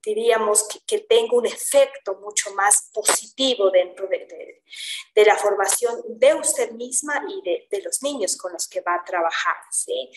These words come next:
Y esto significa conocer una historia personal,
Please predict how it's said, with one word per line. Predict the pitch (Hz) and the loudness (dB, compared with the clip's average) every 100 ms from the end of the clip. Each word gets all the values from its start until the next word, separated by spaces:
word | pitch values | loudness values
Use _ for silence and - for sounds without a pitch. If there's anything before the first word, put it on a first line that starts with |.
| - - - - - | -14 -12 -12 -14 -12
Y | 226 226 | -2 4
esto | 226 - - 240 - 226 | 6 6 2 2 2 -4
significa | 233 - 220 214 240 233 240 | -4 -6 -6 -8 -6 -4 -2
conocer | 233 202 196 240 233 | -2 -2 -2 -4 -6
una | 214 | -6
historia | 196 - - 277 277 262 202 190 185 | -6 -4 2 4 4 2 -2 -4 -2
personal, | 185 185 - 190 208 240 240 | -2 0 -2 -2 0 2 4